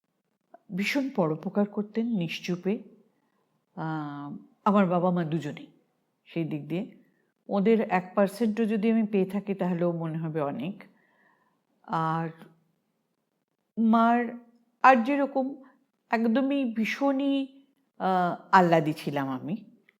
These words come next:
মানে, আমাকে সাজানো গোজানো যেরকম হয়, সবটাই মা, সবটাই মাকে নিয়ে। যার জন্য বিয়ে হয়ে যাওয়ার পর একটু ইয়েতে পড়েছিলাম যে কী করব, কোথায় যাব আর কি। তো,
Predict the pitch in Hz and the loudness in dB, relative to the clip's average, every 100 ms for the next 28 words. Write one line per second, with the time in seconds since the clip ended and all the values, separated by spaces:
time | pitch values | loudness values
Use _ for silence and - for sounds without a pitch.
0 | _ _ 185 170 165 160 151 143 - - | _ _ -6 -4 -2 -4 -6 -10 -14 -20
1 | _ _ - 170 160 151 160 151 - 156 | _ _ -6 -4 -4 -8 -8 -6 0 0
2 | 151 156 165 151 147 156 151 151 156 - | 0 -2 -4 -4 -2 -4 -4 -6 -10 -16
3 | _ _ 160 160 170 151 - 156 147 - | _ _ -4 -2 -4 -6 -8 -6 -6 -8
4 | - _ _ _ _ _ 202 185 - - | -16 _ _ _ _ _ 0 0 -2 8
5 | 214 240 233 175 - - - - _ - | 10 10 8 4 0 -6 -14 -20 _ -10
6 | 160 - 185 185 165 143 143 131 139 190 | -10 -4 0 0 0 -6 -10 -10 -10 -12
7 | - _ _ _ _ _ - 175 175 180 | -18 _ _ _ _ _ -2 0 2 2
8 | 180 185 180 170 190 180 180 180 190 180 | 4 4 2 2 0 2 0 -2 0 0
9 | 175 180 180 170 170 170 180 151 - 151 | 0 -2 -2 0 -2 -4 -4 -6 -4 -6
10 | 147 143 143 175 175 151 127 - - 180 | -4 -6 -10 -10 -6 -4 -6 -12 -12 -10
11 | 160 160 147 - 120 - - 151 - _ | -8 -6 -6 -4 -6 -8 -12 -16 -18 _
12 | _ _ _ _ _ _ _ _ - | _ _ _ _ _ _ _ _ -4